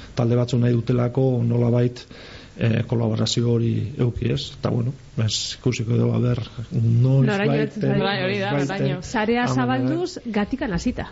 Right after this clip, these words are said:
Speaker 1: Gatikan hasita. Eta, bueno, Gatikan jarraitzen du, osea,
Speaker 2: Bai.
Speaker 1: azkenean Gatika, gu-, guk kontuan ukitzen dugu, guk hemen isa-, hemen hasi ginen, hemen gaude ondi-, oraindikan, eta, bueno, Gatika beti egongo da, ez, presente,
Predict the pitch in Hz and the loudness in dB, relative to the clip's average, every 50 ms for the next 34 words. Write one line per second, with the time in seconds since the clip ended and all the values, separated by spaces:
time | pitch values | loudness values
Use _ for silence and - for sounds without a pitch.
0 | - - - - 135 - 139 - 131 - 131 120 - 131 127 - - - - - | -14 -14 -8 -2 0 0 0 0 0 -2 -2 -2 0 -2 -2 -2 -4 -6 -6 -8
1 | - - 127 - - 110 110 127 147 151 120 117 123 120 - 135 127 143 135 135 | -6 -4 -4 -2 0 0 0 2 0 0 0 -2 -2 -2 -2 -2 0 0 0 0
2 | 135 120 - 120 117 131 135 139 117 123 147 151 131 113 113 - - 120 120 120 | 0 -2 -2 -2 0 0 0 0 0 0 0 0 0 -2 -2 -2 0 0 2 2
3 | - - 190 - 120 123 123 123 123 120 120 120 120 123 120 120 120 123 120 120 | 2 0 0 0 0 2 2 2 4 2 2 2 4 4 4 4 4 4 4 4
4 | 120 120 117 127 127 120 120 120 135 127 120 120 123 123 123 123 123 123 123 123 | 4 4 2 2 0 0 0 0 2 0 2 2 2 2 2 2 2 2 2 2
5 | 123 123 120 123 123 123 - - 117 123 143 139 131 127 143 135 135 - - - | 2 2 2 2 2 0 0 0 2 2 2 2 2 2 0 0 0 -2 -4 -2
6 | 147 143 143 135 120 120 110 117 - 120 131 165 156 127 - 123 113 113 120 120 | -2 0 0 0 0 -2 -4 -4 -2 0 0 2 2 2 0 -2 -2 0 2 2
7 | 123 - - - 127 113 117 120 117 120 - 127 123 120 120 120 120 117 - 127 | 2 0 0 0 0 2 2 2 2 2 0 0 2 2 4 4 4 4 2 2
8 | 131 151 170 185 202 208 - - - - - - - - - - - 143 127 123 | 2 4 2 2 0 0 -4 -8 -20 -20 -20 -20 -20 -20 -20 -12 -6 -4 -4 -2
9 | 120 123 123 120 123 120 120 120 131 135 - 131 117 120 120 127 131 131 175 185 | 0 0 2 2 2 2 2 2 0 0 0 0 0 2 2 2 2 2 2 2
10 | 190 180 - - 127 - - 120 104 - 110 107 104 - - - - - 127 131 | 2 0 0 -2 -2 -2 0 0 0 0 0 0 0 0 0 0 0 0 0 0
11 | 127 120 120 123 143 151 139 120 110 123 - 127 127 131 135 127 113 113 113 113 | 2 2 2 2 2 2 2 0 0 0 0 0 0 2 2 2 2 2 0 0
12 | 117 117 113 - - 110 110 113 117 117 117 117 113 123 120 117 117 - - 127 | 2 2 2 2 0 0 -2 -4 -4 -4 -4 -4 -4 -4 -6 -6 -6 -6 -2 0
13 | 131 139 - - - 113 107 131 135 143 139 165 175 | 0 0 0 0 -2 -2 0 0 0 0 2 2 0